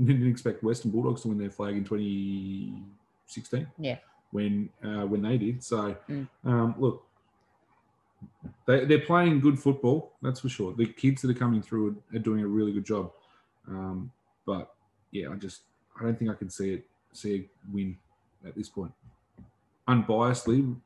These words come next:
Speaker 1: what do you
Speaker 2: Mm.
Speaker 1: think?
Speaker 2: Taking off my red and white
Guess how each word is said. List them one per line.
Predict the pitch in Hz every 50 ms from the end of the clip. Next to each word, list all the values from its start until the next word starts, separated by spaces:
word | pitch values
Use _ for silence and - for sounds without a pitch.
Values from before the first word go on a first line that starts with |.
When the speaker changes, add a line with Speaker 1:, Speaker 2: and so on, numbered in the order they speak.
| _ -
Speaker 1:
what | 117 113 117
do | 113
you | 117 127 127
Speaker 2:
Mm. | 127
Speaker 1:
think? | - 87 - _ _ _ _ _ _ _ _ _ _ _ _ _ _ _ _ _ _ _ _ _
Speaker 2:
Taking | - 180 170 170 170 175 151
off | 151 143 143 - -
my | 143 131 127 123 123 127 127 - _ _ _ _ _ -
red | 135 139 135 127
and | 127 127 123 123
white | 123 123 123 120 - -